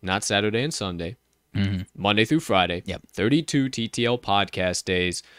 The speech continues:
Speaker 1: until the start of the N F L regular season.
Speaker 2: Mm-hmm.
Speaker 1: Last time I checked, there were thirty-two N F L teams in the N F L. So the only logical explanation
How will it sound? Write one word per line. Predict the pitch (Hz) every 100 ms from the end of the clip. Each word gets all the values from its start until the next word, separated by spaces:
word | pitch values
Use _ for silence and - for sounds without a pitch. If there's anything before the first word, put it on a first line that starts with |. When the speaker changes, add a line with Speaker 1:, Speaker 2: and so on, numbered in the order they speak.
| - _
Speaker 1:
until | 117 104 139 151
the | 147
start | 147 - 127 113 110 -
of | 87
the | 92
N | 90
F | 90 -
L | 87
regular | 85 82 82
season. | - 143 113 -
Speaker 2:
Mm-hmm. | 107 95 92 _ _ _ - _ _ _ _ -
Speaker 1:
Last | 127 185
time | 196 175
I | 185
checked, | - 143 -
there | 139 143
were | 139
thirty-two | 131 - - 151 165 175 180 185 - - 147 131 123 123 127 _ -
N | 110
F | 110 107 110
L | 104 98
teams | - 143 110 85 87 - - _ _ _ _ _ _ -
in | 123
the | 104 92
N | 87
F | 85 -
L. | 139 - - - _ _ _ _ _ _ - - - - _ _ _ _ -
So | - 156
the | 160
only | 190 220 240 233 220
logical | 190 165 175 196 196 208 - 202 196 190 - _
explanation | 170 180 - 170 156 151 160 160 135 131